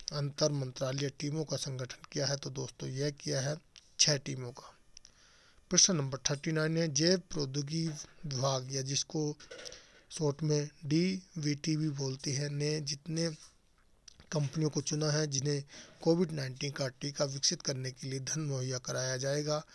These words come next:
तो दोस्तों यह तीन कंपनियों को चुना गया है। प्रश्न नंबर चालीस है, हाल ही में गोदावरी नदी घाटी के क्षेत्र में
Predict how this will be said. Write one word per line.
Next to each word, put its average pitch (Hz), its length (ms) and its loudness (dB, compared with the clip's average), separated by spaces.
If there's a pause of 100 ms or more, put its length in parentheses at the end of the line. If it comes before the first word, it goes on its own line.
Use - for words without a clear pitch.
(260)
तो 147 100 -10
दोस्तों 139 360 -6
यह 131 160 -2
तीन 175 320 0
कंपनियों 131 520 -6
को 196 200 -4 (960)
चुना 139 240 -2
गया 120 200 -4
है। - 180 -10 (840)
प्रश्न 175 220 8
नंबर 151 220 4
चालीस 170 420 4
है, 180 100 8
हाल 147 340 6
ही 165 80 6
में 170 280 2
गोदावरी 147 480 2
नदी 143 260 -2
घाटी 131 340 -6
के 143 60 -6
क्षेत्र 139 340 -2
में 143 220 0